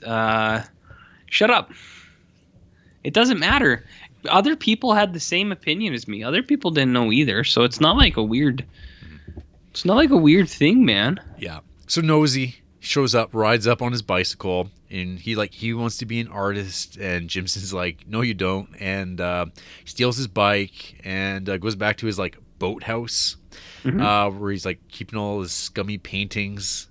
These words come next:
Speaker 2: these gigantic canvases he's somehow working on in this dark boathouse.
Speaker 1: Mm-hmm.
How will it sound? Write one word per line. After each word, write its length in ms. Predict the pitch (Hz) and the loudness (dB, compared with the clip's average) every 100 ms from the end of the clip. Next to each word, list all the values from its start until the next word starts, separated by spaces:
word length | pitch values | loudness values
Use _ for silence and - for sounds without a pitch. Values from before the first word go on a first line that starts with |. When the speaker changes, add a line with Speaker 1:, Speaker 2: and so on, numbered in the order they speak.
| - | -16
Speaker 2:
these 180 | 98 85 | -12 -8
gigantic 540 | - 92 82 98 92 - | -4 -4 -2 -4 -4 -6
canvases 560 | 95 95 92 101 98 | -4 -4 -6 -6 -8
he's 120 | 92 - | -8 -10
somehow 340 | 92 92 92 - 92 87 90 87 | -6 -6 -6 -10 -20 -20 -20 -14
working 320 | 92 95 101 | -10 -8 -8
on 240 | 92 92 92 | -6 -6 -6
in 120 | 87 | -8
this 160 | 87 78 | -10 -12
dark 420 | - 85 87 - _ _ - - | -8 -6 -4 -6 _ _ -20 -10
boathouse. 880 | 90 101 - - 95 101 98 - - - - - - | -8 -8 -12 -10 -8 -6 -4 -6 -8 -18 -20 -20 -12
Speaker 1:
Mm-hmm. 260 | 120 113 | -8 -4